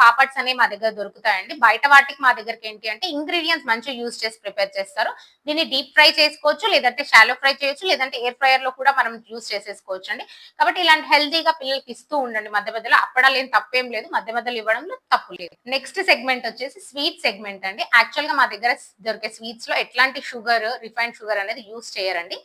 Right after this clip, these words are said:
కొన్ని లడ్డూలు ఏంటి అంటే బెల్లంతో ప్రిపేర్ చేస్తారు, కొన్ని ఖర్జూరంతో ప్రిపేర్ చేస్తారు, ఇంకొన్ని చిక్కీలు కూడా అండి. పిల్లలకి ఏంటి అంటే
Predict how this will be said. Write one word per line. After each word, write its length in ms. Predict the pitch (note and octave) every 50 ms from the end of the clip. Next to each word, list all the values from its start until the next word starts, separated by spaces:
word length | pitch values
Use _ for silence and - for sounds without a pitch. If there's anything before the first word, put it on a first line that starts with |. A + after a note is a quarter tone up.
| _ _ _ _ _ _ _ - D4
కొన్ని 200 | D4 D4+ D#4 D#4+ D4
లడ్డూలు 320 | B3+ A#3+ A3+ C#4+ D#4 D#4 C#4
ఏంటి 200 | C#4 C4+ C4+ C4+ B3+
అంటే 120 | A#3+ A#3+ D#4 C#4
బెల్లంతో 400 | A3 A3 A3 A#3+ C4+ C#4+ - D4 D4 -
ప్రిపేర్ 300 | B3 B3 B3 A#3 A3 A3 A3
చేస్తారు, 280 | A3 A3 - - C4 E4+ E4+
కొన్ని 160 | - B3+ A#3 A#3 -
ఖర్జూరంతో 480 | G3+ F#3+ F#3 B3 C4 C4 C4+ C4 C#4 C4+ C4
ప్రిపేర్ 280 | - A3 G#3+ A3 G#3 G3+ - G#3+
చేస్తారు, 340 | G3 - _ G#3+ A3 D4+ - - -
ఇంకొన్ని 280 | C#4+ C#4+ D4 C#4+ - C4+ - -
చిక్కీలు 320 | D4 - _ E4+ E4+ D#4 D4
కూడా 120 | C#4 A#3 G#3+
అండి. 160 | G3 G3 A3+ B3 - _
పిల్లలకి 360 | C4 C#4 C#4+ D4+ D4+ D4 C#4 C4
ఏంటి 220 | B3+ A#3+ C4 B3+ B3
అంటే 140 | B3 C#4